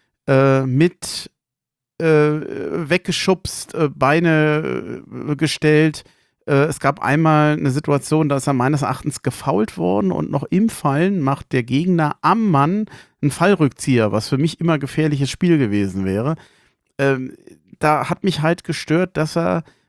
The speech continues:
bei ähnlichen Situationen die nicht gleich gepfiffen hat. Äh, mir war, also ich hab's irgendwie, ohne dass ich es jetzt besser beschreiben kann, als nicht sehr souver-, souveräne Vorstellung aufgenommen.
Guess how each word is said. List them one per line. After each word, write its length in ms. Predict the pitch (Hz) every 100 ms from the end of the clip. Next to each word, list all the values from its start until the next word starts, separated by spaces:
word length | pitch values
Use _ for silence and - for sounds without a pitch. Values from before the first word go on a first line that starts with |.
| _
bei 140 | 131 127
ähnlichen 440 | 170 220 202 196
Situationen 800 | 165 175 160 156 - 170 185 180
die 120 | 160
nicht 160 | 165 151
gleich 320 | 147 151 -
gepfiffen 540 | 156 - 165 - 104
hat. 260 | 98 92 - _ _ _ _ -
Äh, 380 | 120 127 135 131
mir 360 | 131 156 160
war, 640 | 143 151 156 156 151 151 - _ _ _ _ _ _
also 220 | 127 131
ich 240 | - 120 -
hab's 180 | - -
irgendwie, 640 | 208 247 254 208 175 220
ohne 260 | 233 175 196
dass 200 | 175 160
ich 80 | 156
es 100 | 147
jetzt 200 | 147 -
besser 260 | 170 190
beschreiben 480 | 180 147 - 147 165
kann, 200 | - 160 - - -
als 280 | - 151 -
nicht 220 | 185 -
sehr 200 | - 175
souver-, 460 | 165 165 160 185 185
souveräne 640 | 131 165 156 147 190 185
Vorstellung 640 | 127 120 110 - 98 92 90
aufgenommen. 640 | 82 87 - 95 90 95